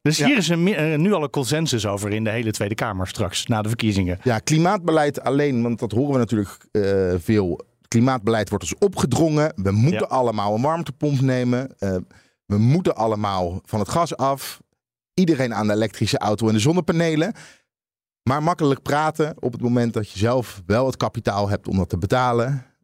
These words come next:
Speaker 2: Eh,
Speaker 1: Dit is wel wat Joris Thijssen in de afgelopen jaren ook in de Tweede Kamer zo geroepen heeft. Het
Speaker 2: Ja.
Speaker 1: zal eer-, het zal rechtvaardig zijn. De energietransitie zal rechtvaardig zijn of hij zal niet zijn, zegt hij dan altijd. Ik moest even
Speaker 2: Nou,
Speaker 1: nadenken
Speaker 2: dat is
Speaker 1: hoe
Speaker 2: mooi
Speaker 1: dat
Speaker 2: dat je dat benoemt, want ik wil ook zo meteen even de link maken tussen waar nou Partij van de Arbeid en GroenLinks elkaar raken.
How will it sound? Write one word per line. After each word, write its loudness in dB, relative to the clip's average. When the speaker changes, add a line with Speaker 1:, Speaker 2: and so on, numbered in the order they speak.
Speaker 2:
Eh, 0
Speaker 1:
Dit 0
is -4
wel 2
wat 2
Joris 2
Thijssen 0
in 0
de 2
afgelopen 0
jaren 2
ook -2
in 2
de -4
Tweede 0
Kamer -2
zo 2
geroepen 0
heeft. -6
Het 0
Speaker 2:
Ja. 2
Speaker 1:
zal 0
eer-, 2
het -2
zal 0
rechtvaardig -2
zijn. 0
De 0
energietransitie 2
zal 2
rechtvaardig -2
zijn -2
of -2
hij 0
zal 0
niet 2
zijn, 0
zegt -2
hij 0
dan -2
altijd. -4
Ik -10
moest -4
even 0
Speaker 2:
Nou, -2
Speaker 1:
nadenken 4
Speaker 2:
dat 4
is 0
Speaker 1:
hoe 2
Speaker 2:
mooi 2
Speaker 1:
dat 2
Speaker 2:
dat -2
je -14
dat -6
benoemt, 0
want -2
ik -2
wil 0
ook -2
zo 2
meteen 0
even 0
de 0
link 2
maken -2
tussen -2
waar 0
nou 0
Partij -2
van -4
de 0
Arbeid -2
en 0
GroenLinks 0
elkaar -2
raken. -4